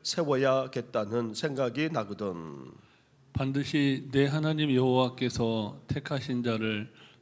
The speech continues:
Speaker 2: 내 위에 왕으로 세울 것이며 내 위에 왕을 세우려면 내 형제 중에서 한 사람을 할 것이요 내 형제 아닌 타국인을 내 위에 세우지 말 것이며."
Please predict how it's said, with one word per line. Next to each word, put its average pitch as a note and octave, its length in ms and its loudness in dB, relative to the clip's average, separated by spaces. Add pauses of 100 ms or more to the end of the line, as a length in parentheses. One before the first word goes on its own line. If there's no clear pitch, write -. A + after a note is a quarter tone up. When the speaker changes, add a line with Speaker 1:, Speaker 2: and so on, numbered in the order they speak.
Speaker 2:
내 B2+ 240 4
위에 C3 300 2
왕으로 A#2+ 560 0
세울 C3 320 -4
것이며 G#2+ 640 -4 (760)
내 C3+ 200 2
위에 C3+ 320 4
왕을 C3 440 0
세우려면 A2 760 -2 (380)
내 B2+ 260 2
형제 C3+ 420 0
중에서 A2+ 760 -2
한 C#3+ 260 -6
사람을 C3 500 -2
할 C3+ 160 -8
것이요 G#2 540 -4 (800)
내 C3 240 4
형제 D3 320 -2
아닌 B2 600 0
타국인을 C#3 760 -2
내 A#2+ 180 2
위에 A#2+ 320 2
세우지 B2+ 600 -2
말 G#2+ 220 -2
것이며." G2+ 640 -6